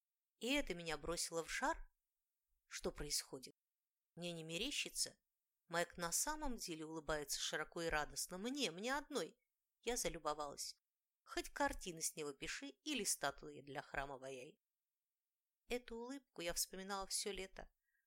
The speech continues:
пока скучала и тревожилась за безопасность Майка, оставшегося в замке. Попаданцев снова оставили в академии, а местных отправили на каникулы по домам.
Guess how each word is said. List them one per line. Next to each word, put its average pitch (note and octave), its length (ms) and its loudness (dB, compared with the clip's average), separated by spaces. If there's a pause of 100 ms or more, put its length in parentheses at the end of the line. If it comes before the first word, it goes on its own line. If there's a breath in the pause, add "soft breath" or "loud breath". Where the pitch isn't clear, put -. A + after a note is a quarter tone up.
(120)
пока - 240 0
скучала C#4+ 500 0
и C4 60 0
тревожилась G3+ 680 -2
за D#3+ 80 -2
безопасность D#3+ 760 -2
Майка, G3+ 320 0
оставшегося D#3+ 640 0
в D3+ 60 -6
замке. D3+ 500 -6 (800)
Попаданцев F#3+ 800 0 (540)
снова F3 540 2
оставили D3+ 460 0
в C#3+ 60 -2
академии, A3 640 -4 (480)
а F#3+ 120 12
местных D4+ 400 6
отправили G3 460 2
на E3+ 120 -4
каникулы C#3+ 480 0
по C#3+ 140 -4
домам. C#3 400 -4